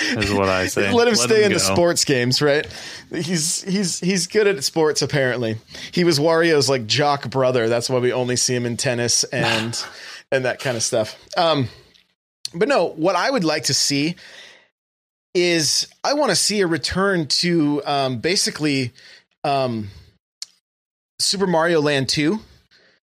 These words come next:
Speaker 2: and the s-, the six golden coins, where Wario was the villain, like, he was the main, he was the main boss. I wouldn't mind seeing a, either a Mario style game, Mario, Mario game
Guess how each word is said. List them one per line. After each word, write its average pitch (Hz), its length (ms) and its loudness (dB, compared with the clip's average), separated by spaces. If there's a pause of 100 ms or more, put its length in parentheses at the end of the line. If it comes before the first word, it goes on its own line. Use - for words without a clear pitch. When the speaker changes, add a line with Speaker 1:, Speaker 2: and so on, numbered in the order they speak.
(160)
Speaker 2:
and 143 140 -2
the 135 40 0
s-, - 160 0 (140)
the 127 100 -2
six - 280 -2
golden 156 260 0
coins, 147 520 -2 (360)
where 156 200 0
Wario 160 580 2
was 139 320 0
the 131 120 0
villain, 135 380 -2 (360)
like, 139 180 -2
he 180 140 -2
was 170 160 -2
the 147 120 -2
main, 139 420 0 (220)
he - 120 -10
was 160 140 -6
the 131 80 -6
main 127 260 -2
boss. 127 520 -2 (800)
I 180 140 0
wouldn't 240 300 0
mind 170 340 0
seeing 151 600 0
a, 123 520 0 (460)
either 175 260 0
a 151 140 2
Mario 202 540 2
style 196 480 0
game, 131 260 -2
Mario, 175 500 0
Mario 165 460 2
game 143 460 -2